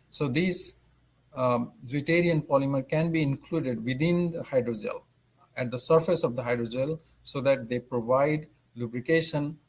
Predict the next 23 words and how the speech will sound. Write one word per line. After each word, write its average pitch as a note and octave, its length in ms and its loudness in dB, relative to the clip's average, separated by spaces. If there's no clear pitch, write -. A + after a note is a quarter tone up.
whereas A#2+ 380 4
the A#2 100 -6
bulk D#3+ 340 6
of C#3 140 2
the C3+ 80 -8
hydrogel A#2 640 -4
will A#2 120 -10
provide A#2 520 -4
the - 80 -8
mechanical B2+ 720 -2
strength - 560 -6
to A#2 320 -8
the B2 400 -10
implant. C3 600 -2
So D#3+ 400 4
perhaps D#3+ 400 6
future F#3 360 0
solutions D#3 600 0
will C#3 160 0
be C3+ 300 0
a C3 40 -6
combination C#3+ 640 2
of, A#2+ 300 -2